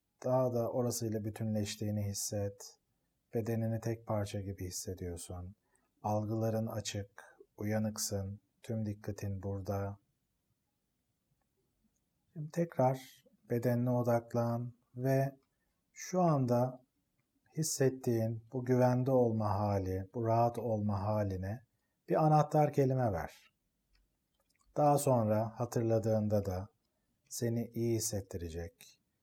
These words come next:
bu hali sana hatırlatacak bir anahtar kelime olsun. Birçok kişi huzur,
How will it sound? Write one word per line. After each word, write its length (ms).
bu 180
hali 540
sana 380
hatırlatacak 960
bir 200
anahtar 480
kelime 320
olsun. 380
Birçok 360
kişi 400
huzur, 840